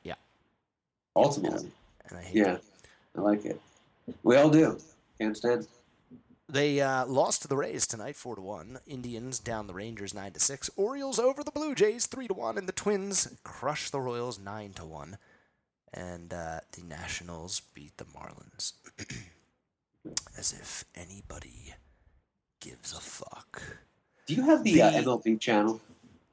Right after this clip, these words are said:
Speaker 1: I don't.
Speaker 2: Sorry, I didn't mean to cut you off. I
Speaker 1: Uh,
Speaker 2: was
Speaker 1: no, no, no,
Speaker 2: curious.
Speaker 1: it's fine. I, I don't. I was talking to my dad about it tonight, and I think he went and plugged down. I think it's, like, ninety-nine dollars for the season.
Speaker 2: He's a guy that should have it.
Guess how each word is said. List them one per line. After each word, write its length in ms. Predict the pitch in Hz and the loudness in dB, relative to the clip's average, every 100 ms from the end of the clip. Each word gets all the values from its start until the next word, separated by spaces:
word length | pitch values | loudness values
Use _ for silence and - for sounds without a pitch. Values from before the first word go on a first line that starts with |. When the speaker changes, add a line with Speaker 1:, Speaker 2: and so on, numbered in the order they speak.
| _ - 120 | _ -14 -6
Speaker 1:
I 100 | 123 127 - | -4 -4 2
don't. 120 | 127 | 6
Speaker 2:
Sorry, 160 | 101 | 8
I 20 | 98 | 8
didn't 140 | 156 | 6
mean 120 | 139 | 2
to 60 | - | 4
cut 180 | 110 - | 4 4
you 100 | 82 | 0
off. 260 | 85 - | -4 -8
I 20 | - | -6
Speaker 1:
Uh, 40 | |
Speaker 2:
was 120 | 113 | -2
Speaker 1:
no, 80 | 139 | 0
no, 40 | 156 | 4
no, 20 | |
Speaker 2:
curious. 120 | - 139 | 4 2
Speaker 1:
it's 80 | - | -2
fine. 220 | 147 151 | -2 -2
I, 260 | 147 135 | -4 -2
I 40 | 135 - | -6 -2
don't. 360 | 147 151 117 120 | 0 0 -4 -8
I 100 | 131 | -6
was 120 | 123 | -6
talking 240 | - 135 147 | -4 -6 -6
to 40 | |
my 100 | 120 | -8
dad 320 | - 120 123 | -4 -2 -2
about 220 | 113 104 | -4 -6
it 100 | 98 | -8
tonight, 220 | - 107 101 | -10 -10 -10
and 120 | 107 | -12
I 40 | |
think 220 | - 104 | -10 -10
he 120 | - 107 | -10 -10
went 200 | 95 - | -10 -12
and 160 | 92 - _ - - - _ - _ _ _ 82 | -20 -20 _ -20 -20 -20 _ -20 _ _ _ -10
plugged 320 | 113 113 - | -6 -6 -6
down. 440 | 107 104 98 92 90 - _ _ _ - - - - | -8 -6 -8 -10 -16 -20 _ _ _ -20 -20 -18 -14
I 40 | 107 | -10
think 140 | 117 | -10
it's, 120 | 110 107 | -6 -6
like, 120 | 104 | -6
ninety-nine 560 | 104 101 101 98 95 | -8 -8 -8 -8 -8
dollars 420 | 95 87 92 92 - | -6 -4 -4 -6 -8
for 160 | - | -8
the 80 | - | -2
season. 420 | - 90 85 98 - _ _ _ _ | 0 0 -8 -12 -18 _ _ _ _
Speaker 2:
He's 140 | 127 110 | -2 2
a 40 | |
guy 200 | 107 101 | 6 6
that 120 | 95 - | 6 0
should 180 | 101 | -4
have 260 | 92 82 87 | -2 -2 -4
it. 100 | - | -8